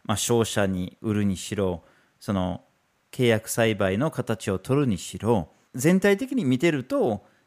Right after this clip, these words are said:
綿花の農家にとっては、初期投資っていうのが高くて、で、販売価格が低くて、雨があんまり降らなかったりすると、あるいは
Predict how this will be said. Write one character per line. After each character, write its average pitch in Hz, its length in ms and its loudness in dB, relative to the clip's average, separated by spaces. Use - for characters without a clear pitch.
綿 175 220 4
花 131 200 2
の 85 60 -2
農 196 280 4
家 104 140 0
に 85 120 -2
と 101 140 -2
っ - 60 -8
て 90 200 -6
は、 113 340 0
初 - 260 -4
期 - 40 -10
投 247 220 0
資 - 140 -6
っ - 20 -8
て - 140 -12
い 95 40 -2
う - 20 -2
の 95 100 -2
が 87 120 -4
高 - 320 -14
く - 120 -20
て、 - 300 -8
で、 147 100 -4
販 175 320 0
売 165 180 4
価 143 140 -2
格 151 220 -8
が 196 280 0
低 - 320 -10
く - 100 -10
て、 80 240 -10
雨 156 240 4
が 120 200 2
あ 127 40 4
ん 147 60 2
ま 147 100 4
り 127 120 0
降 - 160 -2
ら 180 100 6
な 170 120 2
か 151 100 -4
っ - 120 -6
た 117 100 4
り 101 220 -2
す - 160 -4
る 190 140 4
と、 196 400 -2
あ 143 100 2
る 160 80 2
い 151 40 4
は 110 280 2